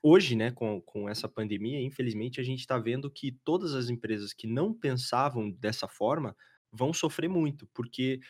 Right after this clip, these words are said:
vão patinar nessa, nesse momento, né? Já as empresas que tavam com foco no digital, com foco no ágil, já conseguem vislumbrar aí um futuro melhor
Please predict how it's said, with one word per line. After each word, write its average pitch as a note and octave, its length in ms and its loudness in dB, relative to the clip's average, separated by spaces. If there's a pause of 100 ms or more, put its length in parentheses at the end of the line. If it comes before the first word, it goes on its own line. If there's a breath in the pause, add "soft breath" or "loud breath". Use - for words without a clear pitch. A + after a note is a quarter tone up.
(220 soft breath)
vão B2 160 2
patinar C3+ 500 0
nessa, A2+ 460 -2
nesse A2+ 300 -6
momento, A#2 460 -4
né? G2 240 -10
Já C3 220 2
as C#3+ 120 -2
empresas A#2+ 400 -4
que - 180 -20
tavam D3 340 0 (160)
com - 220 -4
foco A#2+ 480 2
no A2+ 120 -2
digital, A2+ 640 -6
com G#2+ 140 -8
foco A#2 360 -2
no A2 160 -2
ágil, A#2+ 440 -2 (320 soft breath)
já A#2+ 160 4
conseguem C3 540 0
vislumbrar B2+ 500 0
aí B2 160 2
um B2 60 0
futuro B2 400 -2
melhor B2 480 2